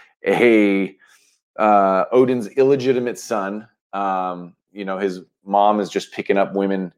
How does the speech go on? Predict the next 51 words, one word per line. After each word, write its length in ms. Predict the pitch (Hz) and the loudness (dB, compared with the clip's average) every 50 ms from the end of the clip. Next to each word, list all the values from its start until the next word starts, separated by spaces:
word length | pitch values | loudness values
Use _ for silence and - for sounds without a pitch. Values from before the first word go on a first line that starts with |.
| _ _ _ - | _ _ _ -2
or 160 | 101 101 95 | 0 0 2
dudes 580 | 82 104 107 110 107 104 98 87 - - - - _ _ _ _ _ - | 2 4 4 4 4 2 0 -4 -8 -14 -18 -20 _ _ _ _ _ -2
at 160 | - 101 98 | 0 2 2
a 40 | 101 | 4
bar, 400 | 87 104 107 107 107 107 110 104 | 4 4 6 6 8 6 6 4
and 120 | 98 95 95 - | 2 0 0 2
Odin 260 | 107 107 101 98 95 | 4 4 4 2 0
happens 360 | 101 101 101 95 107 98 - | 0 0 0 0 -2 -6 -8
to 80 | - 92 | -4 0
go 200 | 101 101 95 98 | 2 2 2 2
in 100 | 101 98 | -2 -4
and, 160 | 95 92 90 - | -6 -8 -10 -12
and 120 | 90 95 | -8 -2
does 240 | 92 98 98 90 87 | 0 0 0 0 -2
it. 120 | 98 - | -6 -6
And 100 | 92 92 | -6 -8
then, 240 | 92 90 90 90 87 | -10 -10 -10 -10 -12
you 80 | 90 92 | -10 -10
know, 100 | 90 85 | -10 -6
thirty-six 560 | - - 98 95 90 - 98 90 - - - 90 - - | -4 -2 -2 -2 -2 -4 -6 -8 -8 -10 -14 -16 -12 -6
years 240 | 95 92 92 85 | -4 -4 -2 0
later, 200 | 95 95 90 90 92 | 2 2 4 4 2
this 160 | 92 98 - | 0 0 0
guy 160 | - 98 90 | 2 2 2
comes 240 | - - 104 101 98 | 2 0 0 2 2
out, 280 | 123 131 139 - - - - - - - _ _ | 2 2 2 -2 -4 -10 -20 -20 -20 -20 _ _
has 180 | - 120 131 123 | 0 2 4 6
a 60 | 135 | 6
little 200 | 135 143 143 143 | 6 8 6 6
bit 160 | 131 143 131 | 6 6 6
of, 160 | - 123 110 | 6 6 6
uh, 220 | 120 117 113 110 110 | 4 6 6 4 4
this 220 | 107 127 120 123 | 2 2 0 0
is 140 | 127 123 110 | -4 -6 -4
the 160 | 110 107 113 | -2 -2 0
end 180 | 120 131 135 127 | 0 0 -2 -2
feel, 240 | 135 143 143 135 | 0 2 2 2
'cause 140 | 135 - 98 | 0 -2 -8
the 80 | 98 104 | -10 -8
world 440 | 98 104 117 120 120 117 113 110 _ _ _ _ _ _ | -6 -4 -2 -2 -2 -2 -2 -6 _ _ _ _ _ _
comes 240 | - - 127 120 - | -10 -8 -8 -8 -10
to 140 | - - 120 | -10 -8 -6
an 60 | 110 | -6
end 400 | 98 92 117 120 120 123 120 113 | -4 -4 -2 -2 -2 -2 -4 -4
and 200 | 123 - 104 95 | -6 -10 -12 -12
he 160 | 92 - 123 120 | -10 -8 -10 -10
has 160 | 113 - - | -10 -12 -16
to 100 | - 113 | -10 -2
go 200 | - 127 123 113 | 2 2 2 2
save 380 | - - - 123 117 120 117 | 0 -2 2 4 4 4 6
everyone, 600 | 117 120 113 120 117 120 120 117 117 113 113 110 | 4 4 4 2 2 2 2 2 0 -2 -4 -6